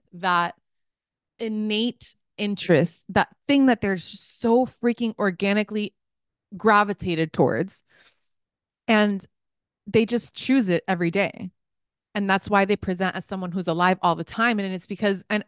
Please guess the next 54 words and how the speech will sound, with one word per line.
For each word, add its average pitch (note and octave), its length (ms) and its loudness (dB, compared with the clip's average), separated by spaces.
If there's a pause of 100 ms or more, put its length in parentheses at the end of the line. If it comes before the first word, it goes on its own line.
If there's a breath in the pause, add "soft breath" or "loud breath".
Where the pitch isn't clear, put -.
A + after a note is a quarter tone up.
al-, A3 260 0
alive A3+ 340 4
doesn't A#3+ 260 0
mean A3+ 140 2
happy, G#3 280 -2
by D#3+ 160 -2
the D3+ 100 -4
way. G#2+ 240 -10 (500)
Alive G#3 420 4
does A3 180 2
not G#3+ 220 4
mean G#3 160 0
that G3 100 -2
you're F#3 160 0
happy F#3 280 0
twenty-four F3 420 -6
seven. E3+ 300 -2
I F3+ 80 -2
am F3+ 200 -4
not E3 220 -4
happy E3 160 -8
twenty-four D#3+ 400 -8
seven. D#3+ 320 -2 (160)
I F#3+ 100 2
find F3+ 200 0
myself F3 260 -4
to - 100 -8
be F3 60 2
a, E3 60 2
per-, - 180 0
a F#3 80 0
person F#3 320 -2
that F3+ 120 -4
is F3+ 120 -6
pretty F3 420 -4 (420 soft breath)
alive F#3 360 2
and F#3 120 -2
always F3+ 320 -6
wanting E3 320 -12
to F3 120 -16
feel E3+ 320 -2
even F3+ 240 0
more D#3 180 2
alive. G3 300 2
But G3 160 0
alive F3+ 480 0 (100)
means G3+ 300 -8
that F#3+ 100 -12
you F3 100 -14
feel G#3+ 420 -6 (120)
everything - 580 -6 (760)
and G3+ 200 0
that F#3+ 140 0
you G3+ 340 -4